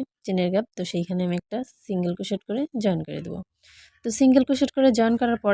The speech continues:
এখন আবার আমি পরবর্তী কাজের জন্য এইখানে আমি আটটা চেন করে নেব। এক, দুই, তিন, চা-, চার, পাঁচ,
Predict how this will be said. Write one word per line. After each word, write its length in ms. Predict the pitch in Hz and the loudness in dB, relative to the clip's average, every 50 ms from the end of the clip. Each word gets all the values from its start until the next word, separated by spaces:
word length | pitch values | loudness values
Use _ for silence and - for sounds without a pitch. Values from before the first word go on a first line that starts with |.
| 190 | 4
এখন 280 | - 208 214 - 240 220 220 | 4 2 0 -2 -2 -2 0
আবার 200 | 220 214 214 208 214 | 2 2 2 4 4
আমি 200 | 208 190 170 185 233 262 _ | 2 2 0 0 -2 -4 _
পরবর্তী 400 | - 214 214 214 208 226 - - - | -4 0 0 0 0 0 -4 -4 -4
কাজের 260 | 208 202 202 202 196 | -4 -2 -2 -2 -2
জন্য 160 | 208 202 190 | 0 0 0
এইখানে 280 | 180 180 180 - 180 180 180 | 0 -2 -2 -2 -2 -2 -2
আমি 180 | 175 175 208 269 - _ _ _ _ _ _ _ _ _ _ _ - | 0 0 -2 -2 -4 _ _ _ _ _ _ _ _ _ _ _ -6
আটটা 380 | - 196 - _ _ - 196 220 277 320 _ | -4 -4 -4 _ _ -6 -4 -2 -2 -4 _
চেন 180 | - - 196 165 147 | -4 -2 -2 -2 -2
করে 180 | - 156 143 139 | -4 -6 -6 -6
নেব। 160 | 139 143 139 - - _ _ _ _ 190 180 180 175 175 175 175 175 | -6 -8 -8 -10 -14 _ _ _ _ -10 -8 -6 -6 -4 -4 -4 -4
এক, 180 | 170 175 180 190 - _ _ _ | -4 -6 -6 -8 -10 _ _ _
দুই, 480 | - 180 175 170 165 165 165 165 170 170 175 180 - _ _ _ | -8 -4 -4 -2 -2 -2 -2 -2 -2 -2 -4 -4 -6 _ _ _
তিন, 500 | - 180 180 175 170 170 170 170 175 175 180 180 185 - _ _ _ | -6 -4 -2 -2 -2 -2 -2 -4 -4 -4 -6 -8 -10 -12 _ _ _
চা-, 500 | - - 185 175 170 170 165 170 165 147 - _ _ _ _ _ _ _ _ _ _ _ | -8 -6 -4 -4 -4 -4 -6 -8 -8 -10 -14 _ _ _ _ _ _ _ _ _ _ _
চার, 520 | - - 185 180 165 165 165 170 170 170 175 - 190 _ _ _ _ _ | -8 -6 -6 -4 -4 -6 -6 -6 -6 -6 -8 -10 -14 _ _ _ _ _
পাঁচ, 520 | - 175 170 165 165 165 170 175 185 185 | -10 -8 -8 -6 -6 -6 -6 -8 -8 -10